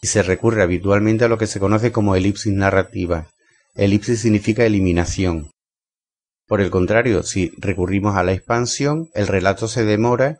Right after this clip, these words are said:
e incluso se detiene para incluir elementos que son complementarios a la acción, como por ejemplo las descripciones. Otro elemento a tener en cuenta es el orden de los acontecimientos. Según esto, pueden darse diferentes estructuras narrativas.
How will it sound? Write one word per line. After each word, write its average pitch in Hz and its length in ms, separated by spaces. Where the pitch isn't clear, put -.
e 120 140
incluso 120 460
se 127 160
detiene 117 440
para 117 160
incluir 101 280
elementos 110 540
que 113 140
son 101 160
complementarios 101 760
a 101 80
la 107 80
acción, 131 400
como 101 240
por 92 140
ejemplo 95 320
las 90 200
descripciones. 82 840
Otro 123 240
elemento 127 300
a 90 80
tener 98 240
en 110 100
cuenta 139 300
es 117 80
el 107 100
orden 104 300
de 101 80
los 101 120
acontecimientos. 90 1080
Según 110 460
esto, 147 500
pueden 107 300
darse 113 340
diferentes 101 540
estructuras 95 600
narrativas. 82 680